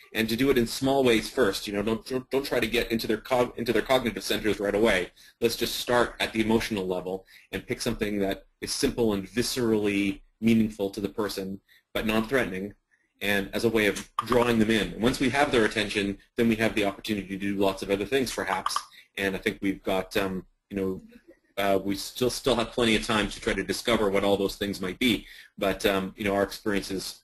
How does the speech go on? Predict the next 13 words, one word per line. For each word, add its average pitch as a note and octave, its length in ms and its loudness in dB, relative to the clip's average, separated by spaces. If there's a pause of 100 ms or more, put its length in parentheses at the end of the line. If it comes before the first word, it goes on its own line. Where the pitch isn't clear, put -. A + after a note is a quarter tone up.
starting A2 340 0
small G#2 920 0
and G#2 100 -4
making G#2 280 -2
this G2 200 -2
really G2+ 200 4
emotional G2 380 -2
connection G2 400 -6
right F#2+ 140 0
away G#2 220 2
to G#2 120 -6
the F2+ 80 -6
data, F#2 380 -2